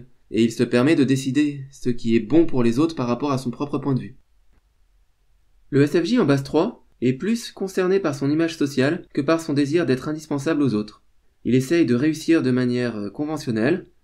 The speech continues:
et il utilise sa compréhension sociale et sa capacité à faire du lien social pour se créer un réseau. Le S F J en base quatre essaye de se distinguer, il accorde beaucoup d'importance à ce qu'il n'a pas,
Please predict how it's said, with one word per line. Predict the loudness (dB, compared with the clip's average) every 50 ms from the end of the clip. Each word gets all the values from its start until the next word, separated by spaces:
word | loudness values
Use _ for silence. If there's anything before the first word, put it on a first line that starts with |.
| _ -4
et | 2 4 4
il | 4
utilise | 4 2 -2 -2 -2 0 -2 -2 -4 -6 -10 -10 -12 -14 _
sa | -12 -6 -4 -4 -4
compréhension | -2 -2 -4 -4 -2 -2 -2 -2 -2 -2 -4
sociale | -4 -4 -4 -4 0 2 4 4 6 4 2 0 -2 -8 -20 _ _ _ _ _ _ _ _ -10
et | -6
sa | -4 -2 -2
capacité | 0 0 0 0 -2 0 -2 0 0 0
à | -2
faire | -2 -2 -2 -4 -4
du | -4 -4 -2 0
lien | 2 0 0 0
social | -4 -6 -4 -2 0 0 0 0 -2 -6 -14 _ -16
pour | -10 -6 -6 -6 -6 -8
se | -8 -8 -8
créer | -6 -4 -4 -2 -2
un | -2 -2
réseau. | -2 -2 -2 -4 -4 -10 -12 -20 -20 _ -20 -20 _ _ _ _ _ _ _ _ _ _ _ _ _ _ _ 0
Le | 4 4
S | 4 4 4 0
F | 0
J | 0 0 2 2 4
en | 4
base | 4 2 2 0
quatre | 0 0 0 0 0 -4 -10 _ _ _ _
essaye | -2 0 4 6 6 6
de | 6
se | 6 2 2
distinguer, | 0 0 0 0 2 2 4 4 4 2 0 -6 -14 _ -2
il | 2 2
accorde | 4 4 2 2 2 4 2
beaucoup | 2 2 0 -2 -2 -4 -2 -2 0
d'importance | 2 2 2 2 0 -2 -4 -2 -2 -2 -2 -4 -6 -10 -14 -12 -8 -8
à | -8
ce | -6 -6 -8
qu'il | -6 -2 0 0 0
n'a | 0 0 -2
pas, | 0 0 0 0 -2 -8 _